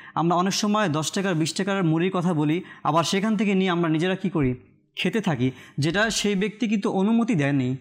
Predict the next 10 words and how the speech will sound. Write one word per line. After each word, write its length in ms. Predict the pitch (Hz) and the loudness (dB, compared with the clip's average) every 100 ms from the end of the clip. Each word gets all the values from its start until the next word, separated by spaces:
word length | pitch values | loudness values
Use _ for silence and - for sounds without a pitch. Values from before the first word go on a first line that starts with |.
| - _ _ | -10 _ _
এরপরে 340 | 226 208 226 220 | -2 0 0 0
কিন্তু 220 | 226 220 | 0 2
মানুষ 440 | 156 156 220 220 - - - | 2 2 0 -4 -8 -20 -8
সেটা 320 | - 226 240 | -2 0 0
খাচ্ছে। 440 | - 160 - 131 120 - - | 0 -2 0 -2 -4 -10 -4
তো 140 | 180 - | -4 -2
এই 180 | - 233 | 0 0
বিষয়গুলি 500 | 185 170 208 185 202 | 0 0 -2 -2 -2
থেকে 200 | 190 196 | -2 -2
আমাদেরকে, 680 | 165 151 151 165 170 165 | 0 0 0 -2 0 0